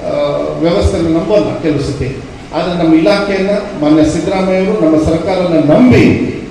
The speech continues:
ಇವತ್ತು ನಿಜವಾಗ್ಲೂ ಇಡೀ ದೇಶದಲ್ಲಿ ಯಾವ ಇಲಾಖೆಗೂ ಕೂಡ ಇಷ್ಟೊಂದು ಹಣ ಮೊತ್ತ ಎಜುಕೇಶನ್ ಡಿಪಾರ್ಟ್ಮೆಂಟ್‌ಗೆ ಆಗ್ಲಿ ಕೊಟ್ಟಿಲ್ಲ. ನೆನ್ಪಿಟ್ಕೊಳ್ಳಿ, ಮೂರು ವರ್ಷಕ್ಕೆ ಒಂದು ಸಾವಿರದ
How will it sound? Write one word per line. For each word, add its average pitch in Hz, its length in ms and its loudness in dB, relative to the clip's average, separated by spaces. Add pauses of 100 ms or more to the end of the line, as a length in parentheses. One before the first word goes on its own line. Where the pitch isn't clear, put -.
(460)
ಇವತ್ತು 165 260 4
ನಿಜವಾಗ್ಲೂ 185 480 4
ಇಡೀ 202 540 2
ದೇಶದಲ್ಲಿ 175 1080 2 (580)
ಯಾವ 180 600 2
ಇಲಾಖೆಗೂ 190 600 2
ಕೂಡ 170 100 2
ಇಷ್ಟೊಂದು 156 560 2
ಹಣ 156 160 4
ಮೊತ್ತ 156 440 4 (520)
ಎಜುಕೇಶನ್ 156 580 2
ಡಿಪಾರ್ಟ್ಮೆಂಟ್‌ಗೆ 147 640 4
ಆಗ್ಲಿ 135 240 2
ಕೊಟ್ಟಿಲ್ಲ. 127 480 2 (840)
ನೆನ್ಪಿಟ್ಕೊಳ್ಳಿ, 170 800 4 (560)
ಮೂರು 220 320 6
ವರ್ಷಕ್ಕೆ 185 680 0 (220)
ಒಂದು 180 320 2
ಸಾವಿರದ 170 880 2